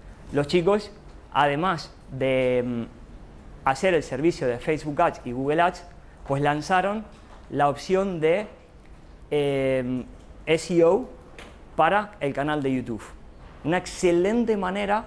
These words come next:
de decir, "Hey, si te estoy llevando los ads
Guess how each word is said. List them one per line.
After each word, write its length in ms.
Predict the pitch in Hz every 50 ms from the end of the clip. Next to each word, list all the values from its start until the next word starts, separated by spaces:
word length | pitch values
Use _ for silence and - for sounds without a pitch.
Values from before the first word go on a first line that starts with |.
| -
de 140 | - 127 139
decir, 400 | 139 143 139 143 165 151 123 - -
"Hey, 300 | 170 190 156 107 - - - - - - - - -
si 160 | - - 131
te 80 | 123 135
estoy 200 | 131 - 170 185
llevando 400 | 185 196 196 196 196 202 196 190
los 200 | 175 165 - -
ads 380 | 175 180 131 - - - -